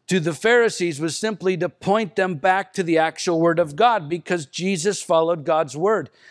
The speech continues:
not man's traditions. Of course, the question is,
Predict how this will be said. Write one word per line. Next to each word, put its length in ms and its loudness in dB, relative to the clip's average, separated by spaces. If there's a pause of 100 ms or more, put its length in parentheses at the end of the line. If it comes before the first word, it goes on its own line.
(180)
not 280 -2
man's 340 -4
traditions. 760 -4 (840)
Of 60 -16
course, 240 -4
the 100 -10
question 480 0
is, 320 -8